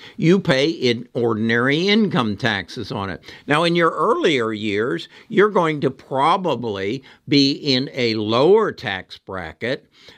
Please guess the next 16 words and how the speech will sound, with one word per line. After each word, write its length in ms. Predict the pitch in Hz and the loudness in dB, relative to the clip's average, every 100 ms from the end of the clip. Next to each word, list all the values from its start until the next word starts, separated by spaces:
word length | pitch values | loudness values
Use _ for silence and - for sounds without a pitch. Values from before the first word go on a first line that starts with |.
| - | -2
than 380 | 120 120 131 | 0 0 -2
when 340 | - 131 123 117 | -2 0 0 0
you 180 | 110 104 | 0 0
retire, 840 | 98 85 - 185 180 113 92 131 - - _ _ - | -2 -4 -2 0 0 -2 -4 -8 -14 -20 _ _ 2
or 480 | 151 135 131 123 - | 6 6 4 -2 -4
in 260 | 160 143 | -4 -2
your 200 | 139 123 | 0 0
later 500 | 110 113 196 320 175 | 0 0 0 2 0
years, 580 | 127 107 101 101 120 127 - - | 0 -4 -4 -4 -6 -10 -18 -8
you'll 220 | 131 143 | 2 4
be 240 | 131 151 131 | 4 0 2
in 160 | 127 | 0
a 160 | 113 98 | -2 -4
higher 580 | 90 120 175 196 131 107 | -4 -2 0 0 -2 -4
tax 400 | - 98 82 - | -6 -8 -8 -12
bracket 540 | - 92 82 - 110 | -8 -6 -6 -6 -8